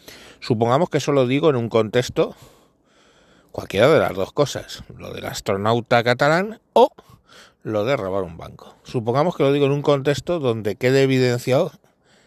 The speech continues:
que no es que lo estoy diciendo por decir, porque tengo que rellenar diez minutos en un podcast, no, sino porque tengo la real intención de hacerlo.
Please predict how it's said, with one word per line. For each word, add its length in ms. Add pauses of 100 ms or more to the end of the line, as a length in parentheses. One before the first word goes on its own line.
(320)
que 340
no 140
es 100
que 120
lo 60
estoy 260
diciendo 500
por 240
decir, 340
porque 360
tengo 240
que 120
rellenar 600 (380)
diez 220
minutos 500
en 80
un 140
podcast, 600
no, 320 (1040)
sino 260
porque 320
tengo 280
la 340
real 600
intención 720
de 80
hacerlo. 460